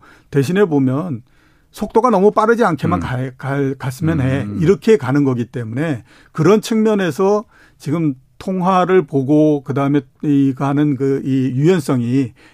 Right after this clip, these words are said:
Speaker 1: 옛날보다는 굉장히 그 높아졌다라고 봐야 되는 거죠.
Speaker 2: 아까 그 아이엠에프 그 적정한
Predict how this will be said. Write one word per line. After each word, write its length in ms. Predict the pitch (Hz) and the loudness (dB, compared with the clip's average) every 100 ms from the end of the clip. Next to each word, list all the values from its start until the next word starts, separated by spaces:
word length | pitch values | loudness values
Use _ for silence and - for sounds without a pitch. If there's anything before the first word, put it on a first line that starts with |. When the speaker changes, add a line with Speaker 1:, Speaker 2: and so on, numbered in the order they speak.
| - | -8
Speaker 1:
옛날보다는 560 | 131 165 226 226 220 214 | -2 0 2 2 0 0
굉장히 720 | 143 127 135 143 135 123 117 | 0 0 2 2 2 0 -4
그 300 | - 123 120 110 | -8 -8 -8 -6
높아졌다라고 680 | 127 202 202 - 123 117 127 | -6 -4 -4 -6 -10 -12 -16
봐야 200 | 117 113 | -16 -16
되는 180 | 143 | -16
거죠. 300 | 110 - - _ | -18 -20 -20 _
Speaker 2:
아까 320 | - 123 180 | -4 0 0
그 140 | 147 156 | 2 4
아이엠에프 480 | 107 120 160 160 - | 4 4 2 2 2
그 220 | 139 117 | 0 0
적정한 560 | 127 123 160 170 147 | -2 0 2 2 0